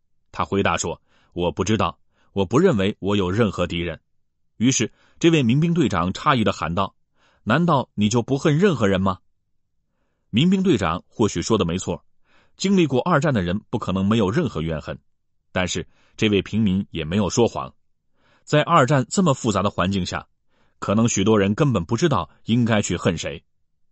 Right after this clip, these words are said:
他们不知道到底谁才是罪魁祸首，谁才是正义的一方。我们把二战的责任全部推卸给纳粹和德国人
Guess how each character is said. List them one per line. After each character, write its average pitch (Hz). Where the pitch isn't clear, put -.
他 -
们 101
不 98
知 107
道 85
到 95
底 82
谁 101
才 -
是 90
罪 113
魁 101
祸 98
首， 71
谁 123
才 -
是 104
正 190
义 90
的 76
一 73
方。 76
我 104
们 156
把 98
二 147
战 139
的 117
责 101
任 135
全 131
部 131
推 156
卸 123
给 87
纳 117
粹 107
和 98
德 123
国 101
人 92